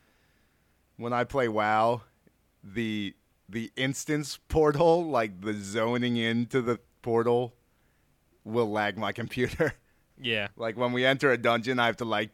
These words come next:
Speaker 1: turn my <laughs> camera away from it so I can actually use it.
Speaker 2: Oh, man, I remember when we would do that in Final Fantasy,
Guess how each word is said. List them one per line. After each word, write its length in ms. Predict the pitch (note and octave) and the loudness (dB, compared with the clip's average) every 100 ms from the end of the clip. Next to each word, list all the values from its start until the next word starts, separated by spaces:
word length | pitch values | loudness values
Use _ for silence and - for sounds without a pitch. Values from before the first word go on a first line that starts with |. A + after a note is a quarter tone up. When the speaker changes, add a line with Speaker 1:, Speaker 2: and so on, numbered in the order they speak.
| _ - | _ -2
Speaker 1:
turn 280 | C#3 A#2+ A#2+ | 0 2 0
my 160 | G#2+ | -2
<laughs> 120 | G#2+ | 0
camera 400 | C#3 B2+ C3+ D#3+ D#3 | 0 2 2 2 4
away 280 | D3+ B2+ B2+ | 6 4 2
from 280 | - B2 | 0 -2
it 140 | A#2 G#2+ | -2 -2
so 80 | A#2+ | -2
I 80 | |
can 140 | A2 A2+ | -2 -2
actually 340 | A2 A#2+ G#2 | -4 -4 -6
use 300 | G2+ G#2+ G2+ | -4 -4 -2
it. 180 | G2+ A2+ _ _ _ _ _ _ _ _ - | -4 -6 _ _ _ _ _ _ _ _ -2
Speaker 2:
Oh, 180 | B2+ | 0
man, 220 | A2+ A#2 A#2+ | 0 0 2
I 60 | |
remember 300 | D#3+ E3+ D#3 | 2 2 2
when 220 | C#3 B2+ | 2 0
we 80 | A#2+ | -2
would 160 | A#2 G#2+ | -4 -2
do 160 | A#2 | 0
that 220 | A#2 A#2 G#2+ | 2 2 0
in 100 | G#2 | -6
Final 300 | A#2 A#2 G#2 | -2 -2 -2
Fantasy, 580 | A2+ A2+ A2+ - F#2+ | -2 -4 -4 -8 -12